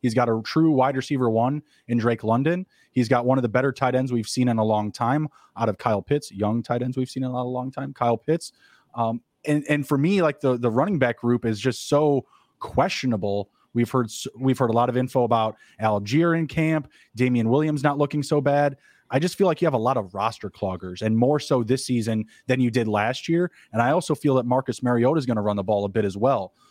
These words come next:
So I'm, it's just not really a guy that I'm that interested in, because I felt like he struck lightning last year, and he's not someone that I'm betting on doing it in back-to-back seasons. He'll probably have some type of hybrid role similar to last year, but I feel like the hybrid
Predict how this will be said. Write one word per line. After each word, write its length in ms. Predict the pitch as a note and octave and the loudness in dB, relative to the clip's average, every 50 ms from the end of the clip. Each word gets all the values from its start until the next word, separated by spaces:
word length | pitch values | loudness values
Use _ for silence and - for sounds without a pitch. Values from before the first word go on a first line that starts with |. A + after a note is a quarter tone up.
| _ _ - | _ _ -6
So 120 | - E3+ | -2 0
I'm, 160 | E3 F3+ G3 - | 0 0 0 -2
it's 120 | G3+ G#3 - | -4 -4 -4
just 160 | C#4+ B3+ - | -4 -4 -2
not 140 | B3+ A#3+ F#3+ | -2 0 2
really 200 | F3+ G3 F#3+ E3 | 2 2 2 2
a 40 | C3 | 2
guy 240 | A#2 B2 A#2+ C#3+ | 2 0 0 2
that 140 | C#3+ C3 B2 | 2 0 0
I'm 240 | A#2+ B2+ B2 A#2 G#2 | 0 0 0 -2 0
that 200 | A2 A#2 A#2+ - - | 2 0 0 0 -2
interested 420 | A#2+ B2 - - D#3+ - - E3 | -8 -6 -4 -4 -6 -4 -2 0
in, 200 | F3 F3+ F#3 F3+ _ _ _ _ - | 0 0 0 -2 _ _ _ _ -4
because 220 | C#3 B2+ D#3 B2+ | -2 0 2 2
I 80 | C3+ B2 | 2 2
felt 220 | - F3 F3+ F3 | 2 0 2 2
like 140 | E3+ D3+ - | 2 0 0
he 100 | D3 B2 | -4 -6
struck 440 | - - - - - C#3+ C#3 - - | -6 -8 -8 -2 0 0 0 0 2
lightning 400 | G#2+ A#2+ C3+ C3 C3+ B2 A#2 G#2 | 0 2 2 2 -2 -2 -2 0
last 380 | G2+ G#2+ A2+ B2 B2 - - | 0 0 0 0 -2 -4 -2
year, 240 | E3 E3 E3 E3+ - - - _ - | 0 2 2 0 -2 -6 -18 _ -6
and 100 | B2 B2+ | -2 0
he's 120 | C3 A#2 A#2+ | 0 2 0
not 160 | C#3+ D3 - | -2 -2 0
someone 260 | - D#3 C#3+ C#3+ C3 | -2 0 0 2 2
that 80 | B2+ B2 | 2 2
I'm 120 | A#2+ A#2 | 2 0
betting 340 | G#2+ - B2 B2+ C3 B2+ B2 | 0 0 0 2 2 2 0
on 160 | A#2 A2+ A2 | 0 -2 -2
doing 240 | G#2 A#2 A#2+ A#2+ A#2+ | 0 0 0 0 0
it 80 | A#2 A2 | -2 -4
in 100 | G#2 F#2 | -4 -2
back-to-back 640 | - A2 A2+ A2+ - A2 F#2+ - A2 A2 G#2 - | 0 0 0 0 0 -6 -2 0 0 0 0 -2
seasons. 520 | - - A#2 A#2 G#2+ - F#2+ F2+ F2 - - _ _ _ _ _ - | -4 -4 -4 -4 -4 -4 -8 -12 -14 -16 -20 _ _ _ _ _ -2
He'll 120 | - C3+ | -2 -2
probably 420 | C3+ - C#3+ C#3 D3+ F3 F3 E3+ D3+ | 0 2 0 2 2 2 2 2 2
have 160 | D3+ D3 - | 0 0 -2
some 160 | - C#3+ C#3 | -2 -4 -4
type 260 | C3 - C3+ C3+ - | 0 0 -2 0 2
of 140 | C3+ B2+ A2 | 0 0 0
hybrid 340 | G#2+ A#2+ C3 B2 C#3 D#3+ E3+ | 0 -2 0 0 0 0 2
role 300 | C#3 A2+ G#2+ A2+ C3+ _ _ _ _ _ _ _ | 2 2 2 0 -2 _ _ _ _ _ _ _
similar 340 | - - - C#3 C3+ C3 B2+ | -8 -2 0 2 2 2 2
to 80 | A#2+ A2 | 2 0
last 400 | A2 B2 D3+ E3 D#3 - - - | 0 2 0 0 -2 -4 -4 -2
year, 240 | A#2 A2+ A2+ A2 - - - _ - | 0 0 0 -2 -4 -10 -20 _ -4
but 100 | - B2 | -2 0
I 120 | B2 B2+ B2 | 0 0 -2
feel 200 | - - F3 D#3+ | 0 0 2 2
like 160 | C#3+ C3+ - | 2 0 -2
the 80 | C3+ | -6
hybrid 680 | - - - C#3+ D3+ D#3+ D3+ B2 B2 B2 A#2+ A#2 A2+ A2+ | -8 -4 -2 0 0 0 0 0 2 2 2 2 0 -4